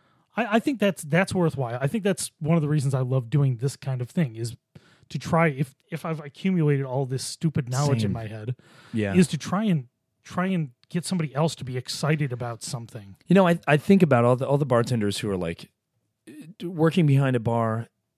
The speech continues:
Speaker 2: and someone orders a Manhattan, and then they tell them the, the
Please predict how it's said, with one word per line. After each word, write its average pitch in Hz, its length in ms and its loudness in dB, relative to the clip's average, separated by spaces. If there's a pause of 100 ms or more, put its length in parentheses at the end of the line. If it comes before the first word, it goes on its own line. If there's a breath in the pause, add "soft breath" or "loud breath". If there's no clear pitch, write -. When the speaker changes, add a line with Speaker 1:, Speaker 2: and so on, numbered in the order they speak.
(120)
Speaker 2:
and 113 200 -2
someone 131 200 0
orders 110 240 0
a 113 40 -2
Manhattan, 107 480 -2
and 104 60 0
then 104 100 0
they 104 100 -2
tell 131 220 -4
them 113 160 -4
the, 98 340 -4 (140)
the 101 260 -4